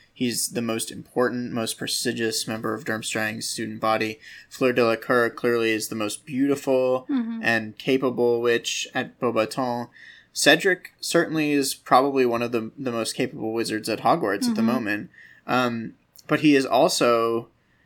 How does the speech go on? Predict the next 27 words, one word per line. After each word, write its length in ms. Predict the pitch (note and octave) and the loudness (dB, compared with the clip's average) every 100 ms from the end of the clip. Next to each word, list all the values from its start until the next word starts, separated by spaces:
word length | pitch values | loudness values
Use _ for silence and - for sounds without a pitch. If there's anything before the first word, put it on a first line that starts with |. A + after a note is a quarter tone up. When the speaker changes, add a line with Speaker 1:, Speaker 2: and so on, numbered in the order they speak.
| _ _ _ - | _ _ _ -2
Speaker 1:
in 100 | D3+ | 0
a 40 | |
lot 200 | D3 E3+ | 4 4
of 140 | A3+ C#3 | 2 2
ways, 220 | A2+ A2 | 2 2
a 60 | A#2+ | 0
unity 460 | B2+ F#3 D3 G#2+ | -2 0 2 0
candidate 560 | - G#2+ F#2+ D#2+ D2 - | 0 -6 -6 -8 -10 -10
for 160 | - - | -12 -8
Hogwarts. 520 | F2+ - C2+ - - | -8 -8 -12 -10 -2
Speaker 2:
Mm-hmm, 560 | C4+ B3+ C4+ E4+ F4 C4 | 0 2 4 2 0 -2
mm-hmm. 260 | B3 B3+ | 0 2
Speaker 1:
And 80 | C#4 | 2
I 60 | - | 2
think 200 | D#3 D3 | 0 -2
this 160 | D3 | -2
is 80 | C#3 | -2
something 240 | D3+ C3 B2 | -2 -4 -2
that 100 | C3+ | 0
I 80 | E3 | 0
wanted 200 | B2 - | 0 -4
to 60 | - | -4
talk 180 | G#2+ | -4
about 180 | A2 G#2+ | -2 -2
a 20 | G#2 | 0
lot. 420 | A2+ G#2+ G2+ - | 4 4 2 -2
Um, 300 | G2 E2+ E2 | -6 -6 -10